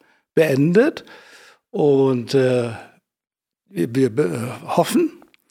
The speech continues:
dass viele Hörer das, äh, hören werden. Nicht nur in Deutschland, wie bei der ersten Staffel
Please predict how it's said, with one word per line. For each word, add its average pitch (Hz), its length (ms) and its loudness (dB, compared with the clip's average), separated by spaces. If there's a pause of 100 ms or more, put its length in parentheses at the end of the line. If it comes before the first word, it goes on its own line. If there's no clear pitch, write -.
(300)
dass - 240 -4
viele 147 640 4 (200)
Hörer 143 540 6
das, 120 380 -6
äh, 123 320 -2 (380)
hören 151 520 0
werden. 147 460 0 (380)
Nicht - 300 -2
nur 160 220 2
in 123 120 0
Deutschland, 147 640 -2 (220)
wie 147 180 0
bei 139 200 4
der 151 120 2
ersten 143 320 -2
Staffel 139 540 -6